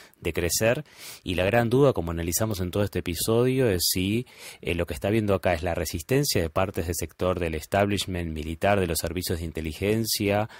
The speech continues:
al cambio que propuso en la relación con Rusia, o más bien tiene que ver con la oposición general a la presidencia de Trump, que en este momento se está canalizando, enfrentando a Trump a través de sus vínculos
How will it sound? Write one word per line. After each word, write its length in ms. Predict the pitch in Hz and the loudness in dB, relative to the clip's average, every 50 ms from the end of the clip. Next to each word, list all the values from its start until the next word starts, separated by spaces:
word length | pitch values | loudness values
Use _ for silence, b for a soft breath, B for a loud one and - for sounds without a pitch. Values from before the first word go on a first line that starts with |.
| b b b | b b b
al 260 | 82 82 82 82 - | -4 -4 -4 -2 0
cambio 500 | - 101 101 104 107 101 101 95 90 85 | 4 4 6 6 4 4 4 2 2 2
que 160 | - 80 78 | 0 -4 -6
propuso 380 | - 76 78 - 95 87 - 90 | -6 -6 -6 -4 -4 -4 -4 -4
en 60 | 85 | -4
la 100 | 80 78 | -4 -6
relación 440 | 78 78 78 78 - - 95 95 92 | -6 -6 -6 -4 -4 -4 -4 -4 -2
con 200 | 90 92 92 85 | -2 -2 -2 -2
Rusia, 560 | - 123 139 147 - - 185 180 175 170 - - | -2 -2 -2 -2 0 2 4 4 4 2 2 0
o 180 | 92 104 117 | 2 2 4
más 180 | 120 104 85 82 | 4 2 0 0
bien 440 | 90 90 92 98 107 120 143 156 - b b b b b b b | 0 2 2 2 2 2 0 -4 -6 b b b b b b b
tiene 200 | - 92 95 90 | -4 -4 -2 -2
que 100 | - 82 | 0 2
ver 180 | 85 92 98 | 2 2 2
con 160 | - 98 92 82 | 2 2 0 0
la 60 | 78 | 0
oposición 420 | - 87 78 78 82 - 92 90 | -2 -4 -4 -4 -4 -6 -6 -6
general 500 | - - 87 82 78 78 78 87 90 90 | -6 -6 -6 -6 -4 -2 -2 -2 -2 -2
a 80 | 85 78 | -4 -4
la 120 | 78 76 | -6 -6
presidencia 760 | - 76 78 - - 78 78 78 82 85 82 - - 90 80 | -8 -8 -8 -8 -6 -4 -4 -4 -4 -4 -4 -4 -4 -4 -2
de 120 | 82 82 78 | -2 -4 -4
Trump, 300 | - 98 101 107 - - | -2 -2 -2 0 -2 -2
que 100 | - 85 | -2 -2
en 60 | 87 | -2
este 200 | 87 - - 92 | -4 -4 -4 -4
momento 440 | 87 85 87 92 92 98 101 104 85 | -4 -4 -4 -4 -4 -4 -4 -6 -6
se 60 | 80 | -6
está 160 | 80 - 85 | -6 -6 -6
canalizando, 1080 | - 82 78 78 78 76 78 76 - - 85 82 85 87 87 87 92 95 101 110 113 - b b b b b b | -6 -6 -6 -8 -8 -8 -6 -6 -4 -4 -4 -2 -2 -4 -4 -2 0 2 2 2 0 -2 b b b b b b
enfrentando 1080 | b 82 80 - 82 85 82 80 76 85 82 85 87 87 85 85 80 78 78 76 - - | b -4 -4 -2 -2 -2 -2 0 0 2 2 2 2 0 0 0 0 0 0 -2 -4 -6
a 120 | 90 85 | -8 -8
Trump 320 | - - 85 87 87 95 95 | -4 -2 -2 0 0 0 -2
a 80 | 85 | -2
través 360 | - 71 76 76 78 78 76 | -2 -2 -2 -2 -2 -2 -4
de 260 | 80 80 78 80 80 82 | -4 -4 -4 -4 -4 -4
sus 220 | - - 82 73 | -4 -6 -8 -6
vínculos 760 | 73 82 80 82 85 - 82 82 80 80 78 73 - - - | -6 -6 -6 -6 -6 -6 -6 -4 -4 -4 -4 -4 -6 -8 -10